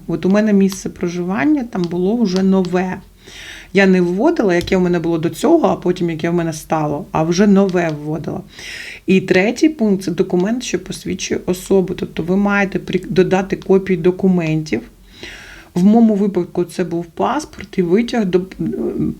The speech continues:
ай ді-карта і витяг до ай ді-карти, там, де було вказано мою нову прописку. Витяг в ай-, до ай ді-карти можна вже замовити безкоштовно, спокійно, без нервів, е, завдяки додатку, е, застосунку «Дія».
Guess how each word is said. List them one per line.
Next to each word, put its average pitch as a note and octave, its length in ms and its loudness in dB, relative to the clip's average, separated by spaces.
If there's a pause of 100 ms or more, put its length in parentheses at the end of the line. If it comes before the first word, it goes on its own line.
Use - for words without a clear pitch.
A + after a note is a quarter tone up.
(120)
ай F#3+ 140 4
ді-карта F#3 520 -2
і F3+ 160 2
витяг G#3+ 300 -2
до E3+ 160 0
ай E3+ 120 0
ді-карти, E3 580 -2
там, E3 240 -2
де E3+ 80 0
було D#3+ 220 -4
вказано A3 520 2
мою F3 220 2
нову E3 280 0
прописку. D#3+ 800 -6
Витяг G3 440 2
в F3 100 0
ай-, F3 100 4
до F3 180 2
ай F3+ 120 4
ді-карти E3+ 560 -2
можна F#3 260 0
вже F3 180 0
замовити F3 480 0
безкоштовно, G3+ 920 0
спокійно, G#3+ 800 0 (600)
без F3+ 300 4
нервів, F#3 520 0 (500)
е, E3 260 -2
завдяки F3+ 500 0
додатку, E3+ 580 -2
е, E3 220 -2 (600)
застосунку F#3+ 760 0
«Дія». F3+ 500 0